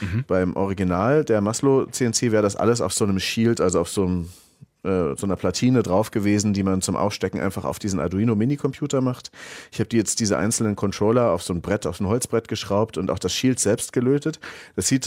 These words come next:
Speaker 2: relativ chaotisch nach Kabelsalat aus. Man
Speaker 1: Mhm.
Speaker 2: sieht das auch in dem Video, was ich auf twitter punkt com Netzbasteln getwittert habe. Aber es funktioniert im Prinzip. <laughs> Und wenn der Arduino eben sagt, „Fahr jetzt im Uhrzeigersinn für null Komma vier Sekunden mit ein Drittel Geschwindigkeit“,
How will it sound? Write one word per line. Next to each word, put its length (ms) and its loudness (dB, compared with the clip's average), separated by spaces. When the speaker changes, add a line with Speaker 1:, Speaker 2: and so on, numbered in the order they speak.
Speaker 2:
relativ 400 2
chaotisch 440 0
nach 120 -2
Kabelsalat 720 0
aus. 220 -2
Man 100 0
Speaker 1:
Mhm. 40 2
Speaker 2:
sieht 120 2
das 140 2
auch 100 2
in 120 2
dem 120 2
Video, 240 2
was 140 0
ich 100 -2
auf 240 -2
twitter 260 0
punkt 200 -6
com 120 0
Netzbasteln 640 -2
getwittert 400 -2
habe. 320 2
Aber 200 2
es 120 0
funktioniert 440 0
im 80 -2
Prinzip. 500 -2
<laughs> 400 -4
Und 140 2
wenn 140 4
der 100 6
Arduino 380 4
eben 200 4
sagt, 280 0
„Fahr 220 2
jetzt 140 4
im 140 0
Uhrzeigersinn 640 2
für 220 0
null 180 4
Komma 280 2
vier 200 4
Sekunden 480 0
mit 260 0
ein 140 0
Drittel 240 0
Geschwindigkeit“, 720 0